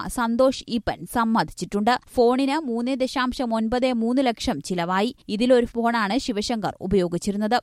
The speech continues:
ഒരു കുറ്റകൃത്യത്തിൽ രണ്ട് ഏജൻസികളുടെ അന്വേഷണം നിയമപരമല്ലാത്തതിനാൽ വിജിലൻസിന്റെ കേസ് റദ്ദാക്കാനാണിട. ഒരു കോടിക്ക് മുകളിലെ വിദേശ സംഭാവന അന്വേഷിക്കാൻ സി ബി ഐക്കാണ്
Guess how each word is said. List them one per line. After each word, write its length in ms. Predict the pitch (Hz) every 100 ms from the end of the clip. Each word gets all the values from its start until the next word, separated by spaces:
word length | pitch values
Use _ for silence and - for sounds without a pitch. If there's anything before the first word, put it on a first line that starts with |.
| _
ഒരു 200 | 247 311 440
കുറ്റകൃത്യത്തിൽ 720 | 415 - 392 370 330 359 311 262
രണ്ട് 380 | 240 254 311 285
ഏജൻസികളുടെ 720 | 247 277 302 269 285 277 254
അന്വേഷണം 500 | 247 226 254 - 202 139
നിയമപരമല്ലാത്തതിനാൽ 1200 | 214 233 254 262 254 233 214 220 240 262 240 156 -
വിജിലൻസിന്റെ 640 | 208 233 240 254 285 247
കേസ് 300 | 226 226 -
റദ്ദാക്കാനാണിട. 920 | 208 202 233 233 226 220 202 185 113 190 -
ഒരു 180 | 208 262
കോടിക്ക് 400 | 277 269 269 294
മുകളിലെ 380 | 247 254 247 240
വിദേശ 320 | 220 233 247 269
സംഭാവന 520 | 262 220 247 240 247 -
അന്വേഷിക്കാൻ 600 | 190 220 247 - 220 196
സി 200 | 208 - 226
ബി 140 | 233
ഐക്കാണ് 360 | 254 247 208